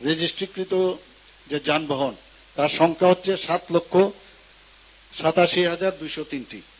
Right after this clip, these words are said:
এবং এর মধ্যে এই টু হুইলার যেটা এর মধ্যে পাঁচ লক্ষ ছাপ্পান্ন হাজার। মানে বেশিরভাগ দেখা যাচ্ছে যে এতগুলো যানবাহনের মধ্যে মানে সবচেয়ে বেশি হচ্ছে আমাদের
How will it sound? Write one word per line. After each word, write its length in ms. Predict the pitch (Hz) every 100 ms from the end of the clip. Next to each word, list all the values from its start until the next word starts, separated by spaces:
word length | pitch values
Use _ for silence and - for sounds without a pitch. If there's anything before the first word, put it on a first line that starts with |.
| - - - - - - - -
এবং 360 | 156 190 170 220 - - - - - -
এর 220 | 143 202
মধ্যে 540 | 220 226 208 196 147 165 -
এই 120 | 151 -
টু 100 | 190
হুইলার 600 | 233 240 214 196 180 123 - - - - -
যেটা 300 | 143 147 139 - - - -
এর 120 | 147
মধ্যে 200 | 156 156
পাঁচ 240 | - 170 - 165
লক্ষ 260 | 190 - 214 -
ছাপ্পান্ন 340 | 175 151 135 113
হাজার। 280 | 101 - - - - - - - - -
মানে 160 | 156 160
বেশিরভাগ 460 | 170 170 214 220 208
দেখা 220 | 202 185
যাচ্ছে 500 | 202 202 180 139 151 165 -
যে 120 | 139
এতগুলো 380 | 156 190 185 196
যানবাহনের 640 | 196 196 196 175 190 196
মধ্যে 440 | 190 185 165 180 208 - - - - - -
মানে 300 | 147 160 147 - - -
সবচেয়ে 340 | 165 - 185 180
বেশি 180 | - 190
হচ্ছে 300 | 175 - 185
আমাদের 320 | 160 175